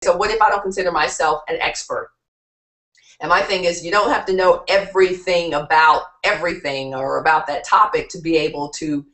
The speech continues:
teach a webinar on it. You can do lots of things, in-, including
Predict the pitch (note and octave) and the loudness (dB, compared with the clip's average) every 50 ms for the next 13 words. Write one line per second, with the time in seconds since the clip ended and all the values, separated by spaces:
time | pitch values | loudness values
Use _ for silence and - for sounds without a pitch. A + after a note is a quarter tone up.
0 | _ _ _ - F#3+ F#3+ G3 - - C#4 F4+ - - F#3+ G3 - - C3+ B2+ B2 | _ _ _ -14 -10 -6 -2 0 2 2 2 2 2 0 0 -2 -2 -2 -2 -4
1 | A#2+ C3 - - _ _ _ _ - F3+ F#3 F#3+ F#3+ F#3 F3+ G3 F#3+ F#3 F3+ F3+ | -4 -8 -14 -20 _ _ _ _ -14 -8 -4 -2 -2 -2 2 4 4 4 4 2
2 | F3+ F3 E3+ - - - D#3+ E3 F3 F3 F3 - - F#3+ F#3+ - F3+ E3 E3 D#3+ | 0 -6 -6 -10 -12 -8 -2 2 2 2 2 2 -2 -6 -4 -2 -2 -2 -2 -4
3 | D#3+ D#3 D#3 - - E3+ E3 E3 - - A3+ A3 G#3+ G3+ F#3 F#3 E3+ E3+ E3 | -6 -8 -10 -8 -6 -6 -6 -6 -6 -6 -4 -2 0 2 2 2 2 0 -6